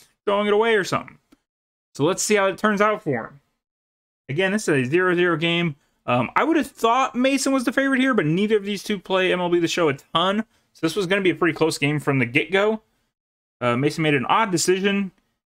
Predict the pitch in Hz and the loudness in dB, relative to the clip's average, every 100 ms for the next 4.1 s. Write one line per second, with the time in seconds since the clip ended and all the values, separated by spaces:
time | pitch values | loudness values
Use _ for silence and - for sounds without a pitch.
0 | _ _ 127 139 135 135 151 147 139 156 | _ _ -2 2 2 2 2 0 0 2
1 | 156 147 135 120 127 120 - 127 117 117 | 2 2 0 2 0 -2 -2 0 2 2
2 | 110 107 120 113 110 151 139 131 127 117 | 2 0 0 -2 0 0 0 -2 0 -2
3 | 107 180 175 - 156 139 127 131 131 131 | -2 -2 -2 0 0 0 0 0 2 0